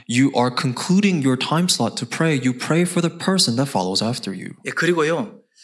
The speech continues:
Speaker 2: "나는 기도할, 할 수 있는 마음이 안 된다, 힘이 없다." 생각하시면 한 가지 방법, 좋은 방법이 있습니다.
Speaker 1: And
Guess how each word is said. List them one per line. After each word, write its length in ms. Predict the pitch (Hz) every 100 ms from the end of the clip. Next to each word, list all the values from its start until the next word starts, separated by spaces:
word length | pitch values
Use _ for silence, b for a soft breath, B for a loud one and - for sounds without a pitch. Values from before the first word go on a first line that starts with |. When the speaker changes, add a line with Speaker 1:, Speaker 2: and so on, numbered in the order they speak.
| b -
Speaker 2:
"나는 300 | 185 190 202
기도할, 500 | 240 247 214 185 170 180 -
할 240 | - 233
수 100 | 226
있는 140 | 180 151
마음이 400 | 127 135 226 202
안 100 | 110
된다, 280 | 147 131 -
힘이 380 | - - 285 269
없다." 420 | 139 - - - - b b
생각하시면 760 | - 202 190 - 151 139 98 - b b b b b -
한 160 | 202
가지 220 | 214 202
방법, 340 | 170 196 175 -
좋은 300 | 135 180 240
방법이 340 | 208 170 -
있습니다. 480 | - - 120 - - -
Speaker 1:
And 160 | 135